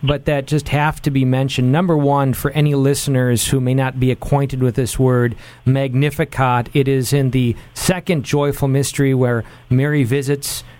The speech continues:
her cousin Elizabeth, and that marvelous, uh, John the Baptist, the cousin, leaps in her womb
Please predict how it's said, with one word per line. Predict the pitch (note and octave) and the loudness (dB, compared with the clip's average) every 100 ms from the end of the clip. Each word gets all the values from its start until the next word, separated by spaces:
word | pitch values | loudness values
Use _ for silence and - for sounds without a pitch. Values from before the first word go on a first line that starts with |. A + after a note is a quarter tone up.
| - | -6
her | - | -6
cousin | - D3+ C3 | -2 -4 0
Elizabeth, | B2+ C3+ E3 D#3+ D#3 D#3 C#3+ - - - - | 0 0 0 0 0 0 -4 -10 -18 -8 -2
and | C3+ | 0
that | B2+ | 0
marvelous, | B2+ C3 D3 E3+ D#3+ D3+ B2+ A2 - | 0 2 2 2 0 0 0 -2 -2
uh, | C3 B2 - - - C3 | 0 -2 -4 -8 -6 -4
John | G#2 D3 D3 D3+ D3 C#3+ | 0 0 2 0 -2 -2
the | B2 | -2
Baptist, | B2+ C#3 D3+ D3+ | 0 0 0 -2
the | C#3+ | -2
cousin, | - E3 D3+ D3+ | -2 -2 -2 0
leaps | C#3 F3 - E3+ | 0 -2 -2 -2
in | D3 | 0
her | B2 C3+ | 2 2
womb | C#3+ F3 F3 F#3 | 2 2 2 0